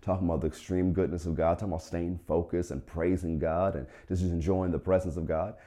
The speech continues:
And so, you know, the next couple hours after I got home, just winding down, getting ready to go to bed. And I was just kinda listening to my heart. And this phrase rose up in my heart. "Biblical meditation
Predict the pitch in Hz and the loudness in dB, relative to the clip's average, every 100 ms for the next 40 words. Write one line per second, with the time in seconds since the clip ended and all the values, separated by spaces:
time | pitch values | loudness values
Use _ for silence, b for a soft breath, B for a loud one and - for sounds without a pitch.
0 | B - 104 107 104 101 95 98 92 - | B -2 0 2 4 4 4 4 2 -2
1 | 87 73 90 95 90 87 82 87 95 82 | -2 0 2 2 0 -2 -2 -2 -2 -2
2 | 80 78 82 87 78 78 82 85 85 78 | -4 -4 -2 -2 -2 -2 -2 -2 0 0
3 | 80 80 76 78 80 76 71 78 87 - | 2 0 -2 -2 -2 -2 0 -2 -2 -8
4 | B B - 104 98 - 104 95 113 - | B B -2 0 -2 -2 2 4 4 2
5 | 104 95 95 82 80 110 92 - B B | -2 -2 -2 -2 -4 -6 -8 -10 B B
6 | - 101 - 120 117 120 90 98 98 101 | -4 -4 -4 2 4 4 4 2 4 0
7 | - 95 82 82 80 65 - B B B | 0 -2 -2 -4 -6 -8 -10 B B B
8 | 76 117 127 120 - 104 110 107 104 101 | 0 2 2 -2 -6 -2 2 2 2 0
9 | 101 82 69 - 55 | 0 -2 -2 -6 -10